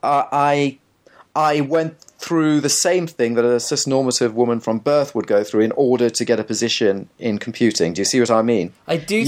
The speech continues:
Speaker 2: see what you
Speaker 1: you
Speaker 2: mean.
Speaker 1: had,
Speaker 2: It's an
Speaker 1: you had
Speaker 2: interesting nuance. I'm not sure it's an argument that needs having.
Speaker 1: No, because I'll tell you why it needs an, an argument that I think is worth having, in that somebody, there were, I won't mention names, but somebody who, um, was a trans woman was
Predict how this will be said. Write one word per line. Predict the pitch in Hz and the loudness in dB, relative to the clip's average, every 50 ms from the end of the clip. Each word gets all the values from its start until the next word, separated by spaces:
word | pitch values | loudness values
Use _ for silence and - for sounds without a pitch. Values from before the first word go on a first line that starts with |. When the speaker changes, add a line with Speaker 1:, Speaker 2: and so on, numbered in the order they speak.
| 147 | 0
Speaker 2:
see | 220 208 | 0 -2
what | 160 | -6
you | 156 185 160 | -8 -4 0
Speaker 1:
you | 165 | 0
Speaker 2:
mean. | 170 165 | 0 2
Speaker 1:
had, | 202 196 185 | 2 2 0
Speaker 2:
It's | 170 - | 0 -2
an | 165 180 | -6 -6
Speaker 1:
you | 185 165 175 | 0 0 2
had | 180 208 202 190 | 2 2 2 2
Speaker 2:
interesting | 190 165 156 156 160 | 0 -2 -2 -4 -4
nuance. | 156 160 160 151 147 143 - - - | -2 0 2 2 2 0 -4 -6 -4
I'm | 175 175 175 | -4 -2 0
not | 180 185 - - - | -2 -2 -4 -4 -10
sure | - - 156 147 135 - | -6 -4 -2 -2 -2 -4
it's | 131 127 135 | -8 -8 -8
an | 147 143 | -2 0
argument | 147 147 147 143 143 139 135 123 110 | 2 2 2 0 -2 -6 -8 -8 -8
that | 123 131 | -10 -10
needs | 135 135 139 135 135 131 - | -6 -6 -4 -6 -6 -8 -4
having. | - 151 147 147 147 92 85 82 85 98 95 - _ _ - - - | -2 0 0 0 -2 -8 -12 -12 -12 -14 -16 -20 _ _ -20 -12 -6
Speaker 1:
No, | 160 175 190 185 | -4 0 0 0
because | 156 143 139 - 175 - | 0 0 -2 -2 -2 0
I'll | - 143 143 143 143 | 2 2 0 0 0
tell | - 190 175 | 0 -2 0
you | 175 160 | 0 0
why | 139 151 156 165 165 | 0 2 2 2 2
it | 156 107 | 0 0
needs | 131 123 123 127 | -2 -4 -2 0
an, | 117 | 0
an | 113 90 104 123 117 | 0 2 2 2 2
argument | 113 120 123 127 123 131 123 123 - | 2 2 0 0 0 -2 -4 0 0
that | 123 110 | 2 0
I | 117 | 0
think | 117 - 135 123 127 | 0 -4 -4 -4 -6
is | 113 107 | -6 -4
worth | 120 147 165 170 165 - | -2 -2 -2 -2 -2 0
having, | 120 95 92 - 98 110 123 - - - - - - | 0 0 2 0 -2 -2 -2 -8 -14 -20 -18 -8 -4
in | 127 131 131 | -2 0 2
that | 131 127 127 - - - _ _ | 2 0 0 -2 -6 -12 _ _
somebody, | - - - - 165 160 165 165 156 151 147 123 147 143 135 127 | -8 -6 -2 0 0 0 0 -2 0 0 -2 0 0 -2 -2 0
there | 131 127 | 0 0
were, | 127 127 123 87 | 2 2 2 2
I | 98 120 | 2 2
won't | 120 135 131 92 | 0 0 -2 0
mention | 123 123 117 - - 113 117 | -2 -2 -2 -2 -4 -4 -2
names, | 127 135 123 113 107 | 0 0 0 0 0
but | - 117 - | -2 -4 -2
somebody | - - 175 160 165 160 156 151 123 139 135 131 127 127 120 | 0 0 0 0 0 0 -2 -2 -2 0 0 0 0 0 0
who, | 120 127 123 123 123 123 120 123 104 | 0 0 2 2 2 2 2 2 2
um, | 87 110 107 110 110 - - | 2 2 2 0 0 -6 -10
was | - 80 82 120 - | -10 -6 -4 -4 -4
a | 120 | -4
trans | - - - 131 131 113 - - | -6 -4 -2 0 0 0 0 -2
woman | 131 123 107 95 104 113 - - - - - - _ - | -2 0 0 -2 -4 -4 -10 -18 -20 -20 -20 -20 _ -4
was | 135 135 131 123 123 120 - | 0 0 2 2 0 -2 -4